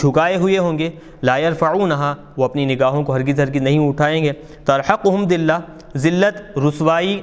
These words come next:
ندامت، شرمندگی ان پر بالکل چھائی ہوئی ہوگی۔ وقد کانوا یدعون الی السجود وہم سالمون، تحقیق کے دنیا میں ان کو سجدہ کرنے کے لیے بلایا جاتا تھا،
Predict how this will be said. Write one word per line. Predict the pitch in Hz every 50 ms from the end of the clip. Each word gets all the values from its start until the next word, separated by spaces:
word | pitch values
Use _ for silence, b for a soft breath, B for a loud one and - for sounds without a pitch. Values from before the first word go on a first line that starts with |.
| -
ندامت، | - 135 135 135 160 165 170 180 190 185
شرمندگی | - 175 190 185 202 202 190 175 165 156 175 185 180 B B B B B
ان | B 151 160 160
پر | 160 175 170
بالکل | 160 156 156 147 151 175 170
چھائی | - - - - 147 147 175 202
ہوئی | 196 175 180 190 185
ہوگی۔ | 139 147 139 135 127 147 151 151 151 B B B B
وقد | 139 120 - 147 143 -
کانوا | - 170 175 175 185 185
یدعون | 175 156 147 160 180 190
الی | 180 170 156
السجود | 156 151 - 143 139 139 170 185 180
وہم | 190 170 151 151 165 165
سالمون، | 160 - 135 131 135 131 139 139 131 127 B B B B B
تحقیق | - 156 160 165 160 151 214 233 233 226 233
کے | 220 190 190 190
دنیا | 175 160 170 170 180 185 196 196 185
میں | 165 160 165 175
ان | 180 170 165 156
کو | 147 160 160 175 190 185 B B B B B
سجدہ | - 160 151 151 160 190 196 196
کرنے | 196 180 180 190 196
کے | 185 196
لیے | 185 190 196
بلایا | 202 170 170 175 175 185 202 214
جاتا | 202 190 170 156 143 135 127
تھا، | 117 -